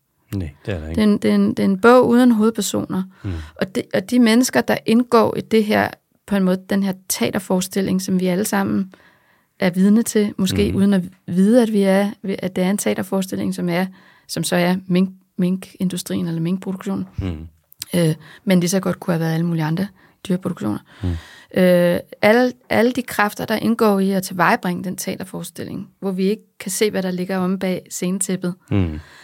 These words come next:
Speaker 2: øh, de har ikke navne, fordi de, fordi, altså, ideen i det er, jamen, dels vil jeg ikke begynde at forgrundsgøre eller hovedpersonsgøre nogle af de her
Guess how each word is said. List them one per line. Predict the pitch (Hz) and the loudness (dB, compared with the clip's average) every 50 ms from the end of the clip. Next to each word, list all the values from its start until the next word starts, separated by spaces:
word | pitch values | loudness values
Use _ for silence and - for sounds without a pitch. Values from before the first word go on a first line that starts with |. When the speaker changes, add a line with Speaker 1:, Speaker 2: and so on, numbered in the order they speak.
| - - - - | -20 -12 -4 0
Speaker 2:
øh, | 202 190 185 180 175 175 170 175 - - - - - - _ _ - | 2 4 4 4 4 2 0 -2 -6 -12 -20 -20 -20 -20 _ _ -2
de | - 254 | 0 2
har | 247 233 | 4 4
ikke | 226 240 - 196 | 4 4 4 2
navne, | 175 175 175 180 196 214 226 233 - | 2 2 2 2 2 2 0 -2 -4
fordi | - - 208 - 220 208 | -2 -2 0 2 2 2
de, | 190 190 - 226 220 226 - - | 2 2 -2 -2 -2 -4 -8 -10
fordi, | - - 214 - 220 208 208 208 - _ _ _ _ _ _ _ _ _ _ _ _ _ _ - | -6 -6 -4 0 0 0 0 -2 -4 _ _ _ _ _ _ _ _ _ _ _ _ _ _ -6
altså, | - 190 214 202 185 185 - - _ _ _ _ _ _ _ - | -2 0 2 2 2 2 -2 -6 _ _ _ _ _ _ _ -8
ideen | 220 190 - 247 254 247 233 220 214 | -6 0 4 4 6 6 4 4 2
i | 208 | 4
det | 214 220 208 | 4 4 6
er, | 190 185 196 202 214 - _ _ | 6 4 4 2 0 -4 _ _
jamen, | - 202 190 190 190 190 190 190 - - _ _ _ _ _ _ _ _ _ - - _ _ _ _ _ _ _ _ _ _ _ - | 0 2 2 4 4 2 0 -2 -6 -12 _ _ _ _ _ _ _ _ _ -20 -20 _ _ _ _ _ _ _ _ _ _ _ 4
dels | 240 247 233 - - | 4 4 4 2 2
vil | 247 | 2
jeg | 214 202 | 4 4
ikke | 214 214 | 2 0
begynde | - 226 - 220 220 - - | -2 -4 -2 -2 -2 -2 -4
at | 190 - - | -8 -8 -4
forgrundsgøre | - - 190 208 - - - 196 185 185 - - - - 180 180 - - 180 180 - | 2 2 2 2 2 2 2 2 2 2 0 -4 -2 0 0 0 0 0 -2 -2 -2
eller | 185 170 175 175 | -2 -4 -4 -4
hovedpersonsgøre | - - - 208 233 233 - - 196 185 - - 190 190 - - - - 180 170 165 160 | -4 2 4 4 4 2 0 -4 -6 -4 -2 -2 -4 -4 -4 -6 -4 -2 0 0 0 0
nogle | 165 170 180 180 190 208 214 | -2 0 0 2 2 2 0
af | 190 | 0
de | 190 196 | -2 -4
her | 185 185 196 185 180 | -4 -2 -2 -4 -4